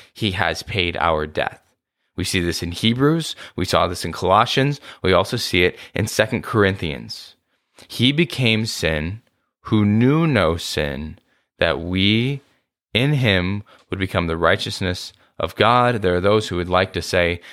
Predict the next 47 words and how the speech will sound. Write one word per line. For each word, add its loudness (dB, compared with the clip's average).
that 2
should -6
be -2
translated, -4
"He -4
became -4
a -6
sin 0
offering." 0
The 0
problem 2
with 0
that 0
is 0
the 2
word 2
for -4
sin 0
is -4
consistent -2
in -2
the -2
verse. 0
And -10
so -2
if -2
you're -4
gonna -2
say, 0
"He 0
became 0
a 2
sin 0
offering," 0
you 2
would 4
also 4
have 0
to -4
say, 0
"Who 0
knew 4
no 2
sin -2
offering." -2
And -2
that's 0